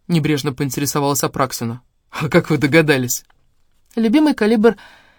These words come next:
эмигрантов», — соврала графиня. «Не знал». «Он у тебя с собой?»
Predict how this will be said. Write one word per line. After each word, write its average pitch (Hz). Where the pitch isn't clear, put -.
эмигрантов», — 175
соврала 165
графиня. 160
«Не 143
знал». 139
«Он 208
у 214
тебя 208
с -
собой?» 269